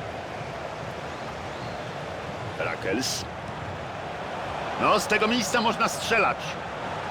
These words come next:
Świetnie przejął tę piłkę na skrzydle. Wołodymyr Kostewicz.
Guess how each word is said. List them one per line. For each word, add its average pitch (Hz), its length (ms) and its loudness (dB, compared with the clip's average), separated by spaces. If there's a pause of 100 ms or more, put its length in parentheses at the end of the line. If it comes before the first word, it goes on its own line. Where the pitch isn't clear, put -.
(1200)
Świetnie 220 400 6
przejął 214 320 6
tę 190 240 4
piłkę 180 240 4
na 170 120 6
skrzydle. 117 500 4 (2250)
Wołodymyr 104 560 4
Kostewicz. 101 640 2